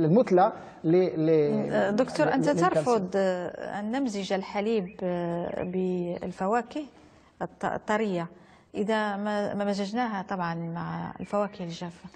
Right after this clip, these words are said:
Speaker 1: مع التمر أحسن،
Speaker 2: مع التمر؟
Speaker 1: عصير أحسن خليط هو التمر والحليب.
Speaker 2: واللوز مثلا أو
Speaker 1: حتى الفواكه، الفواكه الجافة كلها ليس هناك
Speaker 2: نعم.
Speaker 1: مشكل، ومم-، وأحسن يعني تجانس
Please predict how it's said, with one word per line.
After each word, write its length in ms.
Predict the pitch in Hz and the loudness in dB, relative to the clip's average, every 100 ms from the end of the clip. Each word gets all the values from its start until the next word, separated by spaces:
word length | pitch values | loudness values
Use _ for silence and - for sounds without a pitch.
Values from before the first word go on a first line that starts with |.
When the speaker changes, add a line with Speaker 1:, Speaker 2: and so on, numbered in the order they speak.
| - | -4
Speaker 1:
مع 180 | 139 135 | -2 0
التمر 480 | 156 - 240 135 120 202 | 2 4 6 4 2 -2
أحسن، 520 | - - 208 220 156 | -2 2 4 4 2
Speaker 2:
مع 120 | - | -2
التمر؟ 180 | - 254 | -2 -2
Speaker 1:
عصير 360 | 311 208 233 214 | 2 2 2 0
أحسن 300 | 165 - 170 | -4 -2 -2
خليط 360 | 147 151 175 220 - - - - | 0 4 4 2 -2 -18 -14 -4
هو 120 | 151 | -2
التمر 380 | 170 - 226 196 | 0 2 2 4
والحليب. 540 | 175 - 151 131 123 - | 4 2 2 2 2 -2
Speaker 2:
واللوز 560 | 254 220 214 214 208 | 0 4 4 4 0
مثلا 600 | 185 180 175 165 175 180 165 | -6 -6 -6 -6 -6 -8 -10
أو 280 | 160 175 151 | -10 -6 0
Speaker 1:
حتى 300 | - 208 208 | 2 4 4
الفواكه، 300 | 180 208 190 | 6 6 6
الفواكه 320 | 190 180 175 | 4 4 4
الجافة 280 | 170 202 196 | 2 2 2
كلها 200 | 196 196 | 2 2
ليس 180 | 185 | 2
هناك 240 | 185 196 196 | 2 2 2
Speaker 2:
نعم. 80 | 185 | 2
Speaker 1:
مشكل، 300 | 175 202 147 | 0 2 4
ومم-، 320 | 151 202 208 | 6 6 4
وأحسن 920 | 170 170 175 180 - - 233 220 139 135 - | 4 4 2 -4 -4 0 6 6 6 0 -6
يعني 420 | 147 139 156 160 | -4 0 4 4
تجانس 920 | 151 147 165 202 175 143 - - - | 4 4 6 8 8 4 0 -12 -14